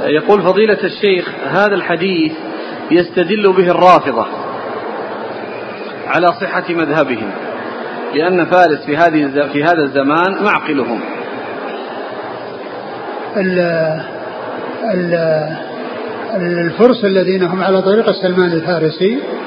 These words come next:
Speaker 2: هم المعنيون، والذين يعظمون الصحابة ويأخذون الحق عن طريق الصحابة.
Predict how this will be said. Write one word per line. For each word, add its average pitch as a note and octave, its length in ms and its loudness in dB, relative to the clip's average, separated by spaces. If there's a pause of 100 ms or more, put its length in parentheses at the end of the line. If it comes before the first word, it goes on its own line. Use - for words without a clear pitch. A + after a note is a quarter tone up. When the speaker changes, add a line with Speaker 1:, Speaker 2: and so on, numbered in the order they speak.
(320)
Speaker 2:
هم A#3 160 2
المعنيون، E3+ 600 4 (1500)
والذين F3+ 460 2
يعظمون F3 580 2
الصحابة E3+ 520 -2
ويأخذون E3+ 520 2
الحق - 280 -2
عن D#3 140 0
طريق F3 260 -2
الصحابة. D#3+ 520 -2